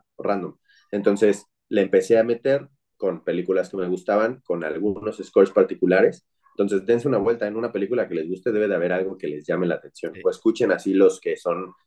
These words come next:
Speaker 1: particulares, como Star Wars, Piratas del Caribe, Indiana Jones, Superman, Los Increíbles, Monsters, Inc, Tarzán. O sea, esos que son así básicos, básicos, y pongan atención así a los instrumentos, a las guitarras, a,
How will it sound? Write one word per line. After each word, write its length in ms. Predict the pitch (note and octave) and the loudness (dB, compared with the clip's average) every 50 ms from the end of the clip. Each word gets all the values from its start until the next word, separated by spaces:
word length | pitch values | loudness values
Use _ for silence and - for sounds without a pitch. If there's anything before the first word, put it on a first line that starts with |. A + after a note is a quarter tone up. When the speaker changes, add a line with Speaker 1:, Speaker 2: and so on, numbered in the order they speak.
| _ _ | _ _
Speaker 1:
particulares, 680 | - G2 - - G2 F#2 F2+ E2+ E2+ F2 F2+ F2+ F2 | 2 2 4 2 2 4 6 6 6 8 6 4 4
como 160 | - E2 D#2+ | 2 -4 -6
Star 300 | D#2 - _ F#2+ F2+ F2+ | -6 -2 _ 2 4 6
Wars, 340 | F2+ F2+ F2 E2+ - - _ | 6 6 4 4 0 -6 _
Piratas 300 | _ F2+ E2+ E2 - F2+ | _ 2 2 2 0 0
del 100 | F2 E2+ | -2 -2
Caribe, 400 | E2 D#2+ D#2 E2 E2+ E2+ F2 E2 | -2 -2 0 0 2 2 2 0
Indiana 380 | D#2+ E2 E2+ F2 F2+ F2+ F2 E2+ | -2 -2 0 0 0 0 0 -2
Jones, 380 | F2 F2 D#2+ E2 E2 E2 D#2 - _ _ _ _ _ _ | -2 -4 -4 -4 -4 -8 -12 -18 _ _ _ _ _ _
Superman, 800 | _ - F2+ F2+ F2 E2 D#2+ F2 E2+ D#2+ E2 F2 F2 F2 - _ _ _ _ | _ -10 -2 0 0 0 2 0 0 0 0 0 0 -2 -2 _ _ _ _
Los 180 | G2 F2+ - | 0 0 0
Increíbles, 520 | F2+ E2+ E2+ E2+ E2 F2 F2 E2+ D#2+ - - _ _ _ | -2 0 4 6 6 6 6 6 4 0 -2 _ _ _
Monsters, 320 | F2+ F2 F2 - F2 F2 - | -4 -4 -2 -2 -2 0 0
Inc, 180 | F2+ F2 F2 - | 0 0 0 0
Tarzán. 400 | - E2 D#2+ - F#2+ F#2+ F#2+ - - _ _ _ | 0 0 0 0 -2 -2 -2 -4 -8 _ _ _
O 100 | - G2 | -2 2
sea, 100 | F2 G#2 | 4 4
esos 200 | G#2 C3 C#3 C3+ | 4 6 4 4
que 80 | C#3 - | 2 0
son 180 | - A#2+ A2+ | 2 2 2
así 500 | A2 G#2+ - A#2 A#2 A2+ G#2+ G#2+ G#2 G2+ - _ _ _ _ _ _ _ _ _ - - | 2 0 0 0 0 2 0 0 -2 -4 -10 _ _ _ _ _ _ _ _ _ -4 -2
básicos, 460 | - G2+ A#2+ - D3+ C3+ - A2+ - | 0 0 0 -2 -4 2 2 2 4
básicos, 500 | G#2+ G#2+ - D3+ C#3 F3 F3 - - _ _ _ _ _ _ | 4 0 0 -2 -2 -2 -4 -4 -6 _ _ _ _ _ _
y 80 | - A2+ | -6 -2
pongan 240 | - A2+ A2+ A2+ A2 | 0 2 2 4 2
atención 360 | G2+ F2+ G2 F2+ F2+ G2+ F#2+ | 2 0 -2 -4 -2 -4 -4
así 160 | G2 - G#2 G2+ | -4 -2 0 0
a 60 | F#2 | 0
los 140 | F#2 F2+ F#2+ | 0 -2 -4
instrumentos, 760 | F2+ F2 - F2 E2+ F2 F2 F2 F2 F2+ F2 E2+ E2 - | -12 -12 -10 -10 -6 -4 -4 -2 0 0 0 0 -2 -6
a 220 | - E2 D#2 D#2 D2+ | -10 -8 -8 -6 -4
las 180 | D#2 D#2 D#2 | -6 -6 -6
guitarras, 560 | D#2+ D#2+ - D#2+ D#2+ D#2 D#2 E2+ D#2+ D2+ D2+ - | -8 -4 0 0 0 2 2 2 0 0 -2 -4
a, 160 | D#2 D2+ - | -6 -6 -6